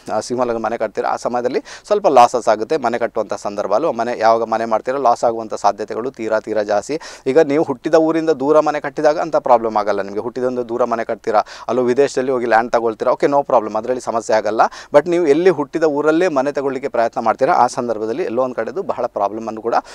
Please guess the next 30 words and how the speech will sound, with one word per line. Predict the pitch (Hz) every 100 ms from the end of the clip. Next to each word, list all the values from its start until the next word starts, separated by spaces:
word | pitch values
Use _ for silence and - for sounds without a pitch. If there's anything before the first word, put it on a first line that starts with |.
| -
ಕ್ರಿಯೇಟ್ | - 123 120 117
ಮಾಡಬಲ್ಲದು. | 110 107 110 110 127 180
House | - 143 - 135
of | 127
losses, | 110 104 92
ಓಕೆನಾ, | 113 151 156
ಅಂದ್ರೆ, | 139 190 - - -
ಆ, | 127
ನಿಮ್ಮ | 139 160 165
ಕರ್ಕಾಟಕ | - 127 151 143 147
ರಾಶಿ | 135 - 180
ಎಲ್ಲಿ | 143 135
ಉಂಟು | 147
ಹನ್ನೆರಡನೇ | 120 117 127 120
ಮನೆಯಲ್ಲಿ | 113 110 143
ಅದು | 170 170
ಲಾಸ್ | 143 117 135
ಅನ್ನು | 123 117
ಕೊಡುತ್ತೆ | 110 107 113
ಅಂತ | 87
ಇಂಡಿಕೇಶನ್ | 156 175 165 139 131 110
ಇರುತ್ತೆ. | -
ಅದಕ್ಕೋಸ್ಕರ | 104 127 151 180
ಲಾಸ್ | 160 120 131
ಆಗದಂತೆ | 139 131 139 165
ನೋಡ್ಕೊಳ್ಳೋದು | 147 123 135 135 170
ನಿಮ್ಮ | 160 151 160
ಆದ್ಯ | - 120 127
ಕರ್ತವ್ಯ. | 123 110 104 101
But | 117 135